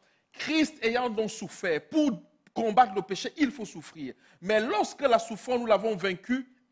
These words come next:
qu'est-ce qu'il est marqué ? Christ ayant donc souffert, vous aussi, armez-vous de la même pensée, pas de la même action. La Bible ne dit pas la même action, mais de la même pensée. Que celui qui a souffert en a fini avec le péché.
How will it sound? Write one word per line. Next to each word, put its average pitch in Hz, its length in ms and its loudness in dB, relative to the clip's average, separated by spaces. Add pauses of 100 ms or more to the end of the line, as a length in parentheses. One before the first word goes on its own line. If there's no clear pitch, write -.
(140)
qu'est-ce 214 160 -4
qu'il 190 140 -12
est 180 60 0
marqué ? 165 420 -4 (340)
Christ 214 220 -8
ayant 190 160 -4
donc 175 140 -10
souffert, 180 240 -6
vous 180 140 -8
aussi, - 240 -12
armez-vous 214 640 -4 (200)
de 170 100 -4
la 180 160 2
même 240 480 4
pensée, 208 540 -4 (260)
pas 190 100 -2
de 156 100 -6
la 143 120 0
même 170 220 -8
action. 240 640 -2 (760)
La 139 100 -2
Bible 214 220 -2
ne 190 100 0
dit 165 140 -4
pas 190 140 0
la 151 100 2
même 208 340 -4
action, 233 500 -4 (180)
mais 196 200 0
de 196 120 2
la 196 180 4
même 269 680 6 (120)
pensée. 196 580 -2 (1120)
Que 240 140 2
celui 277 360 -4
qui 240 120 -4
a 220 60 2
souffert 233 540 -2 (240)
en 190 200 -2
a 214 80 4
fini 208 420 -6
avec 170 280 -4
le 147 100 -8
péché. - 320 -14